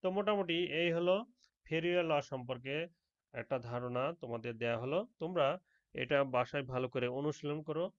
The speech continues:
তাহলে অবশ্যই, আহ, পরীক্ষায় তোমরা ভালো করতে পারবে।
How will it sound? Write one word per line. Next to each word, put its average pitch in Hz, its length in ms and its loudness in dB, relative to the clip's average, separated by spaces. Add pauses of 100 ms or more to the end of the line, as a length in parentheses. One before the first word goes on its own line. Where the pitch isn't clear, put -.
(100)
তাহলে 139 420 -2 (440)
অবশ্যই, 147 480 0
আহ, 123 1160 -6
পরীক্ষায় 135 420 -4
তোমরা 143 340 -4
ভালো 147 240 2
করতে 120 220 -4
পারবে। 92 260 -12